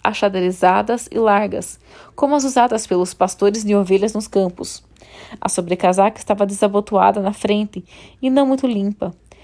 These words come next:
e do colete escuro pendia uma pesada corrente de ouro, com uma medalha como ornamento. Uma cartola gasta em um sobretudo castanho, com uma gola de veludo enrugada, jaziam numa cadeira a seu lado.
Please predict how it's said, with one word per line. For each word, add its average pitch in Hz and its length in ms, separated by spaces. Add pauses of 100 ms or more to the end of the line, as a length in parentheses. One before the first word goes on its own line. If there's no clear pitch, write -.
(160)
e 214 100
do 214 120
colete 214 300
escuro 226 440
pendia 190 420
uma 208 140
pesada 202 400
corrente 214 440
de 208 120
ouro, 190 440 (340)
com 233 140
uma 247 120
medalha 220 480 (380)
como 214 420
ornamento. 208 640 (1200)
Uma 262 260
cartola 208 460
gasta 190 400
em 185 60
um 190 60
sobretudo 202 600
castanho, 208 680
com 190 280
uma 185 160
gola 180 360
de 185 100
veludo 190 580 (580)
enrugada, 190 760 (460)
jaziam 233 540
numa 233 240
cadeira 208 400
a 220 40
seu 226 220
lado. 180 420